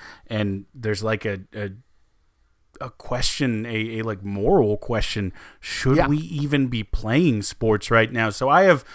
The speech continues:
Speaker 1: I have accepted it. I, I thought the bubble that the N B A did the first time, don't know why they're not, was, was great. I understand, you know, uh, fans or not fans, like, okay, but it's probably <laughs> better to,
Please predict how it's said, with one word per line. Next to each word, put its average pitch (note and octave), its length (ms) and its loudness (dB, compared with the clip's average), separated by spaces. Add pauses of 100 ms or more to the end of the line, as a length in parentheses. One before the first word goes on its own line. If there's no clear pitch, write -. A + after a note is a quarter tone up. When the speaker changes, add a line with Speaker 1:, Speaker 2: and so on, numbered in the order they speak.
(180)
Speaker 1:
I F#3 120 2
have E3 160 2
accepted C3 640 2
it. F3+ 200 -6
I, B2+ 200 -6
I A#2+ 100 0
thought B2 240 -2
the A2 80 -8
bubble A#2 300 -2
that A#2 160 -10
the A2 160 -4
N A2 140 -2
B G#2 120 -6
A G#2+ 100 -2
did G#2+ 380 -6
the G2+ 80 -14
first - 400 -10
time, C#3+ 300 -6 (240)
don't F#2+ 140 -12
know F#2+ 80 -14
why F#2 160 -12
they're F#2+ 80 -14
not, A2+ 280 -4 (280)
was, B2 300 -2
was A#2 220 -2 (180)
great. G#2+ 440 0
I A2 160 0
understand, A2+ 800 -2
you A2+ 80 0
know, A2 460 0
uh, G#2+ 580 -4
fans A#2+ 420 4
or A2 120 2
not A#2+ 320 2
fans, A2+ 480 0
like, G2+ 340 -6 (400)
okay, A2+ 400 0
but G#2 220 -6
it's G2+ 120 -12
probably A2+ 360 -6
<laughs> - 0 -
better A#2+ 320 0
to, A#2 180 -16